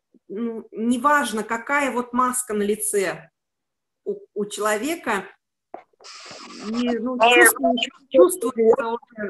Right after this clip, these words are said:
как бы, что у него изнутри идёт, независимо от того, что на лице. И что было бы, если бы люди были сами собой, без масок?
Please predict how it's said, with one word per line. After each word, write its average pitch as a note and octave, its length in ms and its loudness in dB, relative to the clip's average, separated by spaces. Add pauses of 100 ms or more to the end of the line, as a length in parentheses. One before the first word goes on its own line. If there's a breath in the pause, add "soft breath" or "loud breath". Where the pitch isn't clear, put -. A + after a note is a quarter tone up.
(140)
как A3 220 -4
бы, A3 160 -2
что - 180 -4
у C4+ 140 -2
него C4 400 0
изнутри B3 720 0
идёт, G#3+ 320 -2
независимо C#4 720 2
от - 140 -8
того, C4+ 280 0
что B3+ 240 -2
на A#3+ 80 2
лице. A#3 640 -2 (760 loud breath)
И G#3 80 -8
что F4 280 -2
было D#4 400 0
бы, A3+ 140 -2
если B3 360 -4
бы G3+ 160 -2
люди A#3 420 -2
были B3 340 -4
сами C4+ 400 -2
собой, G#3+ 800 -2
без A3+ 220 -4
масок? G3+ 640 -6